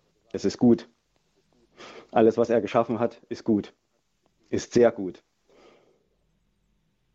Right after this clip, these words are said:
Und das entspannt, wenn man nichts leisten kann und keinen Sinn finden kann im Schmerz und im Leid. Und vielleicht dann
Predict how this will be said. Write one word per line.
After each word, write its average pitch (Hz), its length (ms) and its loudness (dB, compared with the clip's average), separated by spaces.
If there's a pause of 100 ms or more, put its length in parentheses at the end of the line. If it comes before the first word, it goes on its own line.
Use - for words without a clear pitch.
(120)
Und 107 160 4
das - 440 0 (680)
entspannt, 120 720 2
wenn 110 140 0
man 110 280 0
nichts - 420 -4
leisten 98 480 -2
kann 69 360 -6 (1900)
und 101 140 0
keinen 98 320 2
Sinn 92 240 0
finden 92 360 -2
kann 71 320 -8 (760)
im 92 140 2
Schmerz - 560 0 (760)
und 92 160 -2
im 87 120 4
Leid. 87 360 2 (2500)
Und 98 180 0
vielleicht 113 380 2
dann 123 360 0